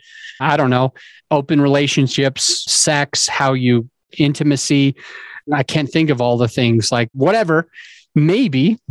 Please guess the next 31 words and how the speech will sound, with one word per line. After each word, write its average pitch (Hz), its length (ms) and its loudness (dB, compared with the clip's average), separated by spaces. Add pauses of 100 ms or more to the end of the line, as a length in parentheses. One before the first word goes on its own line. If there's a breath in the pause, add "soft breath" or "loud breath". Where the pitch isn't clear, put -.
(120)
you 160 460 2
will 156 280 0
have 139 240 -2
to 131 320 0
make 131 360 2
an 123 260 2
explicit - 720 -2
content 147 600 0
for 135 200 2
your 127 180 2
entire 131 800 0
podcast 123 920 -2 (640 soft breath)
so 175 360 -2
that 135 280 -2 (260)
people 131 460 0
understand 135 640 0
that 120 180 -2 (100)
viewer, 123 540 0 (520)
listener 139 580 0
discretion 160 640 -2 (220)
is 143 260 0
advised. 175 600 -2 (480 loud breath)
Hey, 185 160 2
there's 127 280 0
adult 123 440 -2
content, 151 460 0
there's 123 180 2
adult 113 320 -2
language, 135 580 0
there's 113 180 0
adult 120 440 -2